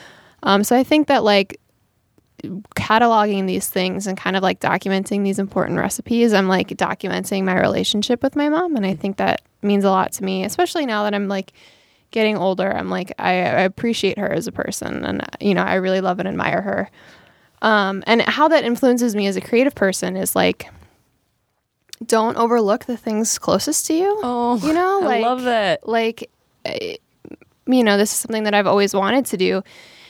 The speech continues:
Speaker 1: And it's becoming an important and big and cute project for me. But it's, like, been in my life the entire time, you
Speaker 2: Yeah.
Speaker 1: know? Like
Speaker 2: Literally from birth, yeah. <laughs>
Speaker 1: Yeah, and I think that, like, if you, if you don't know, and, like, coming on the show, I was like,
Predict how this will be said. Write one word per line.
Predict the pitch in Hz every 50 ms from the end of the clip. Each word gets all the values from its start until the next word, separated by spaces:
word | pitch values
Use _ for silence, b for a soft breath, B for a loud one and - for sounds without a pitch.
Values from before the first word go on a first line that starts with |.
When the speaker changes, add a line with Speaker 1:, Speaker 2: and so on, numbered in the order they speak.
| B B B
Speaker 1:
And | 220 220
it's | 233 240 233
becoming | - 247 240 - 269 294 339 359 311
an | 269 240
important | 220 214 214 - 220 220 - - 226
and | 202 202 196
big | - 196 196 196 196 196
and | 196 196
cute | 196 - - - -
project | - - 190 202 220 220 214 196 -
for | - 196 190
me. | 190 185 185 185 190 B B B B B B
But | B 233 254
it's, | 277 - -
like, | 302 285 220 - 202
been | 196 240 233 254
in | 269 262 247
my | 226 220
life | 208 208 208 208 208 208 -
the | - 208 196
entire | 196 202 208 202 202 202 185
time, | - 240 220 214 180 - - - - - -
you | 208 214 262
Speaker 2:
Yeah. | 262 226
Speaker 1:
know? | - 214 220 254
Like | 269 240 220 214 202 196 - - 190
Speaker 2:
Literally | 208 220 214 220 247 233 240 240 226 226 214 226
from | 185 - 208 202 190
birth, | 165 175 156 156 156 - -
yeah. | 202 165 196 190 180 208
<laughs> | 220 208
Speaker 1:
Yeah, | 254 277 - 294 311 359 320 302 240
and | 233 254
I | 269 285
think | - - 330 320 302
that, | - 320
like, | 254 285 285 -
if | 285 277 -
you, | 285 285 277 254 240 -
if | - 247 -
you | 269 277
don't | 226 247 254 262 247
know, | 247 247 247 240
and, | - 269 277 -
like, | 262 269 - - -
coming | - - 196 208 214
on | 214 202 220
the | 226 233
show, | - - 370 381
I | 277 208
was | 202 202 -
like, | - 170 -